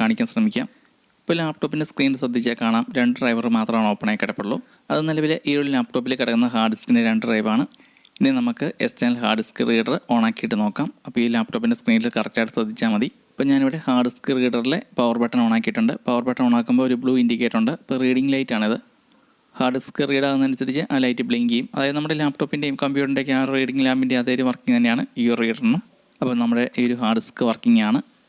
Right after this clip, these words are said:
അപ്പോൾ ഈ ഒരു ഹാർഡ് ഡിസ്കിന് ഒരുവിധ കംപ്ലയിൻറ്റും ഇല്ല. ഇപ്പോൾ ഏതൊരു ഡ്രൈവറാണ് ഓപ്പൺ ആയി വന്നേക്കുന്നത്, ഇതൊന്ന് ക്ലോസ് ചെയ്തിട്ട് നോക്കാം. ഈ ഒരു ഹാർഡ് ഡിസ്കിൽ Windows ഇൻസ്റ്റാൾ ചെയ്തിട്ടേക്കുന്നതുകൊണ്ടാണ് നമ്മളിത് ഓപ്പൺ ആക്കി ഇപ്പം Windows തന്നെ ഓപ്പൺ ആയി വന്നേക്കുന്നത്. അപ്പോൾ നമ്മളിവിടെ എടുത്തേക്കുന്ന ഈ ഒരു ഹാർഡ് ഡിസ്ക് വർക്കിംഗ് ആണ്. രണ്ട് ഡ്രൈവറാണ്, ഈ അടിയിൽ കാണുന്ന രണ്ട് ഡ്രൈവറും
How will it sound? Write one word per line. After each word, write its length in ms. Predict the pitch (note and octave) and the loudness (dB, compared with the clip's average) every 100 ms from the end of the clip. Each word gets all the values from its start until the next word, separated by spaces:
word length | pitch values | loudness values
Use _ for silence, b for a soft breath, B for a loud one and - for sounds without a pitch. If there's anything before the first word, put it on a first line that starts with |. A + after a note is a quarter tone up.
| - | -14
അപ്പോൾ 120 | - A2 | -6 -2
ഈ 40 | B2 | 0
ഒരു 80 | B2+ | 0
ഹാർഡ് 160 | A2+ A2+ | 0 0
ഡിസ്കിന് 260 | - C3 C#3 C3 | 0 0 0 2
ഒരുവിധ 220 | A#2+ B2 B2+ | 2 0 0
കംപ്ലയിൻറ്റും 420 | A2+ A2+ A#2 A#2 G#2 | 0 2 2 2 0
ഇല്ല. 80 | C3 - _ _ - | -2 -6 _ _ -6
ഇപ്പോൾ 120 | B2 | -4
ഏതൊരു 240 | B2 C3+ C#3 | -2 -2 -2
ഡ്രൈവറാണ് 360 | C3+ B2 C3+ B2+ | -2 0 0 0
ഓപ്പൺ 160 | A#2 A#2+ | 0 2
ആയി 100 | A#2 A#2 | 2 2
വന്നേക്കുന്നത്, 400 | A2 A2+ B2 - b b b b b | 2 2 0 -2 b b b b b
ഇതൊന്ന് 220 | - C3 B2 | -2 0 2
ക്ലോസ് 220 | B2+ A#2 - | 2 0 2
ചെയ്തിട്ട് 240 | A#2+ A#2 A#2 | 0 2 2
നോക്കാം. 260 | A2+ A#2 D#3 b b b b - | 2 -2 -8 b b b b 0
ഈ 20 | A#2+ | 2
ഒരു 100 | B2+ C#3 | 2 0
ഹാർഡ് 200 | C3 B2+ | 0 -2
ഡിസ്കിൽ 240 | - C3 C#3+ | -2 0 0
Windows 360 | B2+ B2 C3 C3 C#3 | 2 2 2 0 -2
ഇൻസ്റ്റാൾ 320 | B2+ - C3+ | -2 0 0
ചെയ്തിട്ടേക്കുന്നതുകൊണ്ടാണ് 640 | C3 C3 B2+ B2+ C3 A#2+ B2+ B2+ | 2 2 0 0 2 2 2 2
നമ്മളിത് 260 | A#2+ A#2+ A#2 | 2 2 0
ഓപ്പൺ 180 | A#2 A2+ | 0 -2
ആക്കി 140 | A2 | -2
ഇപ്പം 140 | A#2 D3 | -4 0
Windows 300 | B2 A#2 B2 A#2+ | 2 4 2 0
തന്നെ 140 | B2+ A#2+ | 0 0
ഓപ്പൺ 160 | A2+ A#2 | 2 2
ആയി 80 | A2+ | 2
വന്നേക്കുന്നത്. 420 | G#2+ G#2+ G#2+ C#3+ - _ | 2 0 0 0 -2 _
അപ്പോൾ 140 | A2+ A2+ | 0 2
നമ്മളിവിടെ 280 | A#2 A#2 A#2+ | 4 2 2
എടുത്തേക്കുന്ന 360 | A#2 B2 B2 B2 | 0 2 4 4
ഈ 20 | |
ഒരു 80 | B2+ | 2
ഹാർഡ് 200 | B2+ A#2 | 2 0
ഡിസ്ക് 180 | - - A#2+ | -2 -2 -2
വർക്കിംഗ് 340 | A2 - A#2 A2+ | 0 4 4 4
ആണ്. 100 | E3 - A#2+ | 0 -2 0
രണ്ട് 180 | A2+ A2+ | 0 0
ഡ്രൈവറാണ്, 340 | A#2 A#2 A#2+ A#2 | 0 0 0 2
ഈ 40 | A#2 | 2
അടിയിൽ 160 | A2+ A#2 | 0 0
കാണുന്ന 200 | A#2+ A#2+ | 0 2
രണ്ട് 160 | A#2 A2+ | 0 0
ഡ്രൈവറും 320 | A#2 A2+ C3+ | 0 0 -2